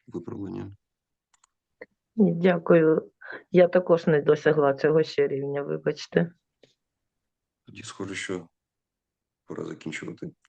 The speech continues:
Speaker 1: <laughs> Давайте прочитаємо цей вірш. Але ж, да, <laughs> що казати про мене. Але, але вірш каже, завдяки чому це є можливим.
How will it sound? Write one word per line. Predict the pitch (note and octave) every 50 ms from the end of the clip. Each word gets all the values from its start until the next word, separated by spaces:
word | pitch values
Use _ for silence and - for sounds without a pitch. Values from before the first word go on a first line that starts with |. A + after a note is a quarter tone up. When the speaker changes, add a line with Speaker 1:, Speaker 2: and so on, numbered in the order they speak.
| - A2+ - - - - -
Speaker 1:
<laughs> | - - A#2+ A#2 - - - - - - - - - - - _ - F3 F3+ F3 D#3+ C3+ A#2+ A#2 A2+ G#2 G#2+ -
Давайте | - - - - - - - -
прочитаємо | - - - - - - - - - - - -
цей | - - - -
вірш. | - - - A2 - - _ _ _ _ _ _ _ _ _ _ _ _ _ _ _ _ _ _ _ _ _ _ _ _ _ _ _ _ _ -
Але | G#2 G#2 A2+ D3
ж, | D#3 - - - -
да, | - F#2 G2 G#2 B2 C3 G#2 F2+ F2+ D#2 - - - - - - - - - - _ _ _ _ _ _ _ _ -
<laughs> | - A2 G#2 - - - - - - - - - - - - - - _ - F#3 F3+ D3 B2 - - _ - _ _ _ _ _ _ _ _ _ _
що | - - - - - -
казати | - G2 F#2 G2 F#2+ - -
про | - - G2+
мене. | G2 F#2 F2 E2+ - - _ _ _ _ _ _ _ - - - _ _ _ _
Але, | - - - - - D2+ F2+ D#2+ A#1
але | - G2+ G#2 G2+
вірш | G2+ B2 - -
каже, | - - - G2+ G2+ G2 B2 D3 - - _ -
завдяки | F#2 F2+ G2+ F#2+ F2 G#2+ - - A#2+
чому | A2+ - A2+ G#2+ A2 A#2 A2+
це | - - G2+
є | G2 G2 F#2+
можливим. | F#2+ F#2+ D#2+ E2+ F#2 F#2 E2 D2+ C#2+ - -